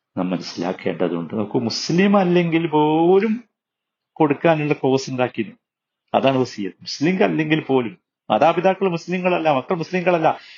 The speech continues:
എന്നാ പോലും അവർക്ക് കിട്ടണം. ഈ ക്ലോസ് ഉണ്ടാക്കി വെച്ചിന്. എന്നിട്ടാണ് ഇവര് പറയുന്നത്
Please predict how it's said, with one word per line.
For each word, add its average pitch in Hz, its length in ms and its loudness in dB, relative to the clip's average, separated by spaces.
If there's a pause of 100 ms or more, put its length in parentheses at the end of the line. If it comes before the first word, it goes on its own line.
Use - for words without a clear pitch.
(140)
എന്നാ 190 360 4
പോലും 226 600 2 (1300)
അവർക്ക് 220 260 0
കിട്ടണം. 190 400 0 (180)
ഈ 208 80 0
ക്ലോസ് 190 260 2
ഉണ്ടാക്കി 180 260 0
വെച്ചിന്. 120 240 -6
എന്നിട്ടാണ് 226 680 0
ഇവര് 202 220 4
പറയുന്നത് 165 600 2